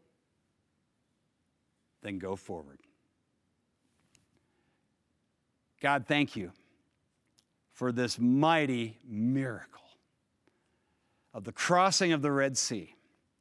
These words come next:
your exertion of your power, the amplification of your glory, and turning people to trust you as it tells us they did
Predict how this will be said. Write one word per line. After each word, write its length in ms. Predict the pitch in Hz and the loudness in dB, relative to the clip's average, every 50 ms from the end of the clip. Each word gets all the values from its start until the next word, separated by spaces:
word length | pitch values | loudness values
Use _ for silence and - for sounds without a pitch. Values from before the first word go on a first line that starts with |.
| _ _ _ _ _ _ _ _ _ _ _ _ _ _ _ _ _ - - _ _ _ - | _ _ _ _ _ _ _ _ _ _ _ _ _ _ _ _ _ -20 -20 _ _ _ 0
your 160 | 123 143 143 | 2 2 2
exertion 680 | 131 117 113 113 117 117 165 214 240 240 - - 196 | 2 0 0 0 2 4 4 4 4 4 4 2 2
of 140 | 214 196 165 | 2 2 4
your 160 | 180 180 175 | 2 2 2
power, 480 | - - 131 139 127 113 104 92 80 - - _ _ _ _ _ _ _ _ _ _ _ _ _ _ _ _ _ _ _ _ _ _ _ _ _ - - - - - - | 0 -2 -2 0 0 0 -2 -4 -6 -10 -18 _ _ _ _ _ _ _ _ _ _ _ _ _ _ _ _ _ _ _ _ _ _ _ _ _ -20 -20 -20 -20 -20 -10
the 480 | 139 117 151 156 151 147 139 127 110 - - _ _ _ _ _ _ _ _ _ _ _ _ _ _ _ _ _ _ _ _ _ _ _ _ _ _ _ _ _ _ _ _ _ _ _ _ _ _ - | -2 0 2 2 4 2 2 0 -2 -6 -12 _ _ _ _ _ _ _ _ _ _ _ _ _ _ _ _ _ _ _ _ _ _ _ _ _ _ _ _ _ _ _ _ _ _ _ _ _ _ 2
amplification 960 | 214 262 294 277 - 277 262 202 233 202 - - 202 208 214 - - - 151 | 2 4 4 4 4 2 2 2 2 0 0 0 0 0 0 0 -2 -2 -4
of 120 | 147 131 127 | -4 -2 -2
your 120 | 139 135 | -4 -4
glory, 560 | 113 143 139 139 143 143 135 123 107 85 80 _ _ _ _ _ _ _ _ _ _ _ _ _ _ _ _ _ _ - | -4 -4 -4 -2 -2 -2 -4 -4 -6 -10 -14 _ _ _ _ _ _ _ _ _ _ _ _ _ _ _ _ _ _ -16
and 180 | 98 92 - - | -16 -14 -12 -8
turning 440 | - 151 175 190 208 208 208 196 | -4 0 0 2 2 2 2 0
people 400 | - - 160 165 160 156 - 131 | 0 0 0 0 0 -2 -4 -8
to 120 | 120 - 123 | -8 -8 -10
trust 420 | - - 156 147 135 - - - | -8 -4 -4 -4 -4 -4 -4 -4
you 180 | 143 135 127 123 | -2 -2 0 -2
as 140 | 120 117 131 | -2 -4 -6
it 120 | 143 - | -10 -8
tells 320 | - 165 175 202 202 151 | -4 -2 0 0 0 -2
us 140 | 156 143 - | -4 -4 -4
they 160 | - 165 160 | -2 0 0
did 360 | 147 117 151 175 185 170 127 | 0 0 0 0 0 -2 -4